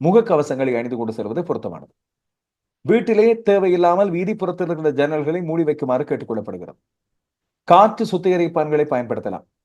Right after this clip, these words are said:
அதிகமாக சுத்தமான நீரை அருந்த வேண்டும். உடலில் உள்ள நச்சுக்களை இதன் மூலமாக வெளியேற்றலாம். அதிகாரப்பூர்வமான ஆதாரங்கள் மூலமாக காற்றின் தர அளவுகள் குறித்து கண்காணித்து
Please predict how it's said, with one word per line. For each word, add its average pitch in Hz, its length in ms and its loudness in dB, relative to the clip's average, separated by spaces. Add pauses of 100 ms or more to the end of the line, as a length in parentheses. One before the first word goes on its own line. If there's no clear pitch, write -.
(160)
அதிகமாக 180 560 0 (440)
சுத்தமான 214 500 2
நீரை 196 280 -4
அருந்த 123 220 0
வேண்டும். 101 280 -10
உடலில் 180 380 0
உள்ள 160 200 -2
நச்சுக்களை 190 480 -4
இதன் 170 220 -4
மூலமாக 151 320 0
வெளியேற்றலாம். 110 540 -6 (760)
அதிகாரப்பூர்வமான 196 880 4
ஆதாரங்கள் 160 460 2
மூலமாக 143 480 0
காற்றின் 185 540 0
தர 165 180 2
அளவுகள் 151 400 0
குறித்து 143 300 -8
கண்காணித்து 151 600 -2